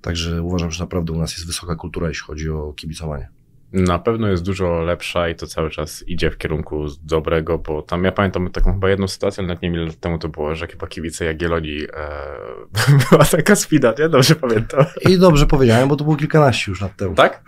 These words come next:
Speaker 2: <laughs> Tak,
Speaker 1: To było
Speaker 2: ale
Speaker 1: chyba
Speaker 2: pamiętam ten
Speaker 1: dwa tysiące,
Speaker 2: film, jak oni tak zostali miażdżeni.
Speaker 1: to było w dwa tysiące, nie wiem, dwunastym albo trzynastym roku, także no mija już dziesięć lat od tego wydarzenia, które też zostało,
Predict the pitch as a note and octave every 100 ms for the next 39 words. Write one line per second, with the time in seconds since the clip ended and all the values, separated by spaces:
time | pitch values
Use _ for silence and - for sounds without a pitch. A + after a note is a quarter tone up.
0 | - C#3+ - - - B2+ A2 B2+ B2 A#2
1 | A#2+ - B2+ B2 A2 E3 D#3+ D3 C3 D#3+
2 | D3 D#3 D#3 D#3+ D#3+ D#3+ E3 D#3 D#3+ D#3
3 | D#3+ - D#3 - - G3 A#3+ A#2 A#2+ A#2+
4 | A#2 - A2 B2+ A2 F#2+ G2+ A#2 A2+ A2
5 | G2+ - G#2+ G2 G2 F#2+ - - E2 E2+
6 | F#2+ G2 G#2+ G2+ F#2+ G2+ - F#2+ F#2+ G2
7 | G2 - - - E2+ F2 E2+ - - -
8 | - - - F2+ F#2+ G#2 G2+ G2 - F#2
9 | G2+ A#2 A2 G#2+ A2+ G#2 G#2 G2